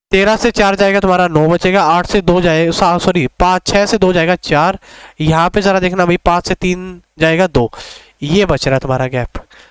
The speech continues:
चौबीस इक्यानवे। क्या इसका, इसका भी चौबीस इक्यानवे बच रहा है? बताओ जरा, इसमें से घटा रहा हूं मैं अड़-, अड़तालीस पैंतीस से मैं घटा रहा हूं कितना तुम्हारा, तेईस चौवन।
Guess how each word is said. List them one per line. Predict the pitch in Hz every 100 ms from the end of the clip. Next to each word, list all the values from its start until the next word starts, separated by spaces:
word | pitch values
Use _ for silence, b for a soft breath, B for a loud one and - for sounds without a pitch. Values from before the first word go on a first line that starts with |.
| b _
चौबीस | - 180 185 -
इक्यानवे। | 165 135 127 123 b b b -
क्या | 214
इसका, | 214 196 -
इसका | 208 -
भी | 208
चौबीस | 214 202 202
इक्यानवे | 208 185 180
बच | 175 165
रहा | 147 131
है? | - _ _ b b _ _ _ _ _ _ -
बताओ | 165 180 175
जरा, | 175 170 _ _ -
इसमें | 180 226 220
से | 226
घटा | 190 190 185
रहा | 180
हूं |
मैं | 180 190
अड़-, | 160 170 - - -
अड़तालीस | 170 - 185 208 220
पैंतीस | 190 175 196
से | -
मैं | 196 170
घटा | 160 165
रहा | 170
हूं | 160
कितना | 160 170 185
तुम्हारा, | 175 156 170
तेईस | - - 156 160 180 190 233 233 b b -
चौवन। | 151 127 123